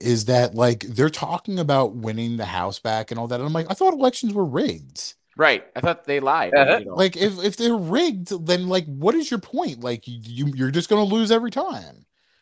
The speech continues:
Speaker 1: Like, and, and that's,
Speaker 2: Exactly.
Speaker 1: and that's why they lost in Georgia. That's why, like, uh, Ossoff and, uh, Warnock won,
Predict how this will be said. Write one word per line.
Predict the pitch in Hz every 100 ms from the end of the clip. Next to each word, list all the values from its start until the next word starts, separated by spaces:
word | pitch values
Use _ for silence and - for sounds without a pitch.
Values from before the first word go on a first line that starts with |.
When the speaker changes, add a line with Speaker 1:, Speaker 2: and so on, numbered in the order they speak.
| _ _ _
Speaker 1:
Like, | 135 165
and, | 156 123
and | 113
that's, | 185
Speaker 2:
Exactly. | 196 175 147
Speaker 1:
and | 165
that's | 196
why | 214
they | 202 180
lost | 160 170 160 165
in | 160
Georgia. | 135 254 320 110 87 92
That's | 117 -
why, | 139 131
like, | 131 120 117 110
uh, | 110 104
Ossoff | 110 117 - 117 113 -
and, | 101 98
uh, | 95 92 92
Warnock | 95 180 190 98 -
won, | 90 87 85